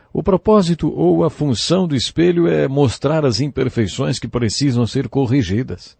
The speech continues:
Quando você olha no espelho perfeito de Deus, a palavra de Deus mostra a você a lei do pecado e da morte na sua vida. Ela mostra como você é à luz da lei de Deus para que você faça algo a respeito.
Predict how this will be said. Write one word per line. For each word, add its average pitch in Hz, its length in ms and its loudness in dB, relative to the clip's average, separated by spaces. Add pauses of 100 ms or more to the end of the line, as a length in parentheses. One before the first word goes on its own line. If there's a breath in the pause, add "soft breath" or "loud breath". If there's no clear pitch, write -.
(640 soft breath)
Quando 69 220 -2
você 78 220 -2
olha 76 240 2
no 69 80 -6
espelho 90 340 -4
perfeito 95 480 -2
de 92 100 -2
Deus, 117 380 0
a 87 80 -2
palavra 101 640 -2
de 98 100 -4
Deus 117 320 -2
mostra 123 440 -2
a 113 40 -4
você 117 360 -2
a 120 60 -2
lei 117 420 0
do 170 120 -6
pecado 147 460 -2
e 143 40 -2
da 120 140 -2
morte 113 380 -2
na 95 100 -4
sua 104 260 -2
vida. 78 460 -2 (640 soft breath)
Ela 135 180 0
mostra 175 360 2
como 160 200 -2
você 139 480 0
é 160 60 -2
à 143 100 0
luz 151 880 -2
da 120 160 0
lei 143 300 -2
de 151 120 -4
Deus 147 540 0
para 135 180 -4
que - 100 -16
você 135 240 -2
faça 135 340 -2
algo 135 320 0
a 127 40 0
respeito. 117 800 -4